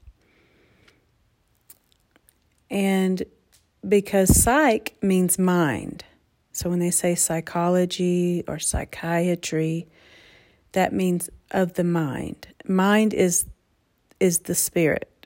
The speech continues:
The flesh dies and the spirit lives for eternity. You know, that's why we have the concepts of good and evil. Okay. So,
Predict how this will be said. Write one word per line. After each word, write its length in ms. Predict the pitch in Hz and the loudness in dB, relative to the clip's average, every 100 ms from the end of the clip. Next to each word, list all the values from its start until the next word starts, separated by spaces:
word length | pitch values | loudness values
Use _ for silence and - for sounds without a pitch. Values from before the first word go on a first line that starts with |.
| _ _ - 208 - _ _ _ _ _ _ - | _ _ -10 -8 -8 _ _ _ _ _ _ -4
The 200 | 196 190 | -2 -2
flesh 440 | - 202 202 - | 2 2 2 0
dies 400 | 190 180 175 175 | 0 0 0 -2
and 240 | - 180 | -2 -2
the 100 | 170 | 0
spirit 580 | 165 - - 190 180 - | 0 -2 0 0 0 -2
lives 460 | 180 170 165 160 - | -2 -2 -2 -4 -6
for 140 | - | -4
eternity. 640 | 160 160 165 156 - - - - - - - _ _ _ _ _ _ _ _ _ _ _ _ _ _ _ _ _ _ _ _ _ _ _ - | -6 -6 -4 -4 -6 -12 -10 -10 -10 -14 -20 _ _ _ _ _ _ _ _ _ _ _ _ _ _ _ _ _ _ _ _ _ _ _ -6
You 140 | 202 | -2
know, 140 | 180 175 | 0 2
that's 260 | 175 - | 0 -2
why 380 | 180 175 175 - - - | -2 0 0 -4 -8 -6
we 160 | 190 | -2
have 160 | 175 175 | 0 -2
the 80 | 175 | -2
concepts 720 | - 175 170 175 165 - - | -2 -2 0 0 0 0 0
of 200 | 180 170 | 0 0
good 220 | 170 165 | 0 2
and 140 | 170 | 2
evil. 360 | 180 175 165 - - _ _ _ _ _ _ - - - | 2 0 -2 -8 -14 _ _ _ _ _ _ -20 -20 -10
Okay. 480 | 220 - - - - - - _ _ _ _ _ _ _ - | -10 -8 -8 -10 -12 -20 -20 _ _ _ _ _ _ _ -12
So, 600 | - - 233 202 196 | -8 0 4 4 4